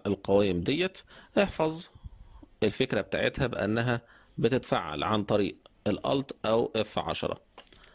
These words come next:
انا هاجي دلوقتي مثلًا على سبيل المثال وهضغط على الالت، هتلاحظ بانه فتح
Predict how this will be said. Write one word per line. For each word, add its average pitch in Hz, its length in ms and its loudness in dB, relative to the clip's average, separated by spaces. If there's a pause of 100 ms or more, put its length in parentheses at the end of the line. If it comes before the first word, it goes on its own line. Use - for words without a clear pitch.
(460)
انا 165 160 0
هاجي 170 160 0
دلوقتي 147 300 4
مثلًا 139 440 2
على 95 120 0
سبيل 110 260 0
المثال 117 460 0
وهضغط 120 420 0
على 107 160 0
الالت، - 460 -4 (1040)
هتلاحظ 143 500 0
بانه 120 540 0 (440)
فتح 110 440 -2